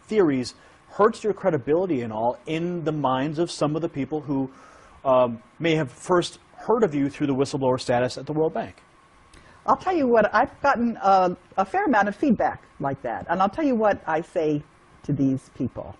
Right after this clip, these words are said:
Speaker 2: I say that, um, it has been an incredible experience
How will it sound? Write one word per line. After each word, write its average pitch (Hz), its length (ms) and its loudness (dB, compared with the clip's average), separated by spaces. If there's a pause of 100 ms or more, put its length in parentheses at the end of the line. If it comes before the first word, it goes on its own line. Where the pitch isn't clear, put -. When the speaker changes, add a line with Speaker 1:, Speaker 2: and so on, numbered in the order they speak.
(680)
Speaker 2:
I 156 120 -2
say 220 300 2
that, 190 380 0
um, 165 420 2 (360)
it 175 140 2
has 190 180 0
been 180 440 4 (420)
an 170 120 -4
incredible 175 880 2
experience 143 840 -4